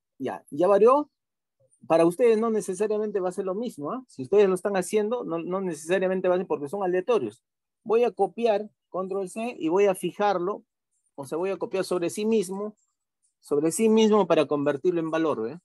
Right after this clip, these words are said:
He copiado, ahora me ubico en el primero,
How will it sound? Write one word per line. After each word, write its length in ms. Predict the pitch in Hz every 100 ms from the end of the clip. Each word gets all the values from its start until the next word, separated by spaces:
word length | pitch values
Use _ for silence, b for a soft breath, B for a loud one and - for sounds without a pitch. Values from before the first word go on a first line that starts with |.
| _ -
He 140 | 160
copiado, 580 | 165 151 180 175 226 262 _ _ _ _
ahora 220 | - 131 131
me 120 | 135
ubico 300 | 175 202 202
en 40 |
el 100 | 202
primero, 600 | 214 214 214 180 214 208